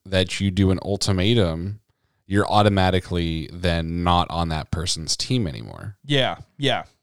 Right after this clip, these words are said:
Speaker 1: And so to throw an ultimatum like, "Hey, if you don't do this thing that I want, we're not coming." It's like, "Okay,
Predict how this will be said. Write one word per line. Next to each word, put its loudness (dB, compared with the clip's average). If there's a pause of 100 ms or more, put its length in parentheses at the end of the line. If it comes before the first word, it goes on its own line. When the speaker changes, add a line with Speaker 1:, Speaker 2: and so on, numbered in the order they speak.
(280)
Speaker 1:
And -2
so 4
to 4
throw 6
an 4
ultimatum 0
like, -4
"Hey, 0
if -4
you 2
don't 4
do 2
this 0
thing 0
that 2
I 0
want, -4
we're 0
not -4
coming." -2
It's -6
like, 0
"Okay, 0